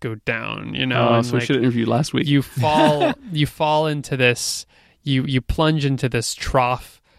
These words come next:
Speaker 1: of uncertainty and insecurity and
Speaker 2: Oh,
Speaker 1: incompetence.
Speaker 2: Ben. Oh, no.
Speaker 1: Yeah, and
Speaker 2: You've
Speaker 1: then
Speaker 2: joined us, Ben.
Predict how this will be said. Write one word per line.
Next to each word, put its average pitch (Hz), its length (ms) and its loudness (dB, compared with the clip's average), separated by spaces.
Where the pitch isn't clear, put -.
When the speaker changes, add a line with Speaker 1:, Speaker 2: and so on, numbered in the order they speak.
Speaker 1:
of 127 160 0
uncertainty 123 1000 0
and 123 180 -4
insecurity 123 1080 -2
and 117 200 -8
Speaker 2:
Oh, 202 140 0
Speaker 1:
incompetence. 165 720 2
Speaker 2:
Ben. 349 80 -6
Oh, 262 260 0
no. 262 720 0
Speaker 1:
Yeah, 208 380 0
and 170 160 0
Speaker 2:
You've 226 140 6
Speaker 1:
then 180 120 0
Speaker 2:
joined 320 360 0
us, 170 200 0
Ben. 196 260 -2